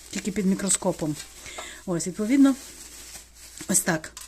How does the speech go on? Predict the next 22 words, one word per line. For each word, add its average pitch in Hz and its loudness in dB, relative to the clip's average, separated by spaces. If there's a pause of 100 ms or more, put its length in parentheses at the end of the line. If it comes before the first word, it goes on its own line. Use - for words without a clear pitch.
(340)
Ми 196 4
зробили 175 4
з - 2
хоєчкою, 247 2
стряхнули 196 2
водичку, 262 2 (240)
і 277 4
все, 302 6
і 294 4
тепер - 4
можна 214 4
її 196 0
посадити 190 -2
в 147 -8
ґрунт. 156 0 (360)
Ґрунт 247 8
я 196 2
простерилізувала, 208 2
зараз 190 0
я 196 0
домішаю 185 2
ще 160 0